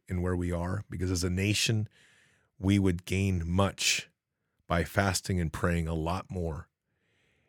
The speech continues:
And in all of us, I think we gain a great deal of humility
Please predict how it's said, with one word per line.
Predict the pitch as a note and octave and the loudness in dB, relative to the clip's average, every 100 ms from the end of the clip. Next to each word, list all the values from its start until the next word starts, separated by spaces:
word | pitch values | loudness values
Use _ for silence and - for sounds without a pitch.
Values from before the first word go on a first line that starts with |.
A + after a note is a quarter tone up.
| _ F#2+ | _ 2
And | F#2 E2+ - | 4 4 2
in | G2+ | 4
all | F#2+ A#2+ | 6 8
of | G#2+ F2+ | 8 4
us, | E2+ - | 0 0
I | F2 | -2
think | - F#2 | 0 -2
we | F#2 | -2
gain | E2 F#2 F#2 | -2 0 0
a | E2+ | -2
great | F2+ E2+ F#2 G#2 - - | -4 -2 2 2 0 -2
deal | F#2+ F#2 F#2 G2 | 0 0 0 -2
of | F#2 E2 - _ _ _ _ | -4 -4 -12 _ _ _ _
humility | - F#2+ F2 F#2+ G#2 G2 - D2 E2+ | -2 2 4 4 2 0 -2 -6 -8